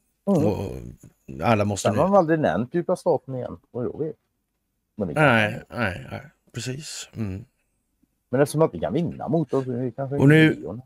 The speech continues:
Speaker 2: nu är Wilhelm i farten i alla fall. Och Vladimir Putins regim kan falla när som helst, tror Wilhelm Agrell, professor i underrättelseanalys vid Lunds universitet, alltså.
Speaker 1: Wilhelm lever på hoppet.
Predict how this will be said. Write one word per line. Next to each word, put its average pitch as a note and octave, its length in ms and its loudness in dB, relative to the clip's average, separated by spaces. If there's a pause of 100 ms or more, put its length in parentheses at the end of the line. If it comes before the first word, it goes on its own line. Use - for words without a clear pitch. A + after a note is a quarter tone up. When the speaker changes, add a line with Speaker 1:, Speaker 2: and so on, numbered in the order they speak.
(120)
Speaker 2:
nu D#3 260 4
är C#3+ 280 6
Wilhelm A#2 380 4
i A2+ 80 0
farten G#2+ 320 -4
i - 20 -2
alla G#2 140 -4
fall. A2 180 0
Och G#2+ 60 0
Vladimir A#2 400 4
Putins G2+ 520 -2
regim C#3+ 440 2
kan A2 200 0
falla G2+ 280 -2
när F#2+ 180 -2
som A2 200 -2
helst, C#3 380 -2
tror G2 180 -4
Wilhelm F2+ 260 -8
Agrell, F2 320 -8
professor F#2 520 -4
i F#2+ 40 -4
underrättelseanalys F#2+ 840 -4
vid E2 100 -8 (380)
Lunds G#2 540 0
universitet, - 1080 -6
alltså. B2 180 2
Speaker 1:
Wilhelm G2 420 2
lever G#2 360 2
på G#2 180 -2
hoppet. - 920 -4